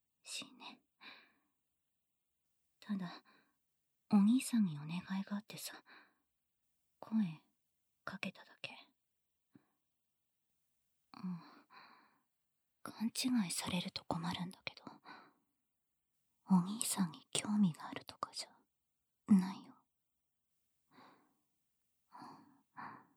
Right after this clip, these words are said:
私んところのパソコンの調子が、なんか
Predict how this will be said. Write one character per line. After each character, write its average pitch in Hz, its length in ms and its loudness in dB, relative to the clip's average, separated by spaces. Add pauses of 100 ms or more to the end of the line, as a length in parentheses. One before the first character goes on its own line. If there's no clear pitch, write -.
(640)
私 - 500 2
ん - 140 -10
と - 140 -10
こ - 160 0
ろ 208 80 10
の - 200 0
パ - 120 -8
ソ - 220 0
コ 185 140 6
ン 175 60 6
の 175 140 2
調 - 280 -2
子 - 300 2 (1040)
が、 170 340 6 (680)
な 202 280 10
ん 214 60 4
か - 320 -6